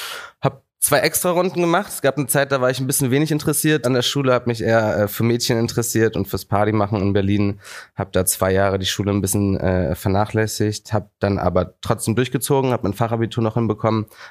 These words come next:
hab aber immer am Wochenende gearbeitet, hab die Ferien durchgearbeitet, immer in der Gastro. Ich hab verschiedenste Jobs gemacht. Ich hab Teller gewaschen für fünf Euro die Stunde damals noch. Das war ein ganz normaler Lohn für so einen Student oder Schüler, der irgendwo hinten in der Küche gearbeitet hat.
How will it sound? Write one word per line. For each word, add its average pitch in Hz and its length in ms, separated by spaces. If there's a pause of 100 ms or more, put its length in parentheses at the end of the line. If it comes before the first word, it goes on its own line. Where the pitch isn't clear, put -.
hab - 180
aber 113 340
immer 170 440 (300)
am 107 200
Wochenende 139 400
gearbeitet, 120 640
hab 110 140
die 107 80
Ferien 123 480
durchgearbeitet, 107 680
immer 135 180
in 131 60
der 110 100
Gastro. 131 420
Ich 135 120
hab 127 140
verschiedenste 113 640
Jobs 98 320
gemacht. - 320
Ich - 140
hab - 180 (560)
Teller 98 260
gewaschen 90 400
für - 200
fünf - 260
Euro 98 300
die 92 80
Stunde 85 320
damals 78 400
noch. 80 140
Das - 180
war 92 80
ein 90 60
ganz 92 200
normaler 95 340
Lohn 98 280
für 98 180
so 98 80
einen 95 80
Student 98 480
oder 95 180
Schüler, 110 380
der 101 220
irgendwo 104 340
hinten 104 220
in 104 40
der 95 120
Küche - 260
gearbeitet 101 520
hat. 104 200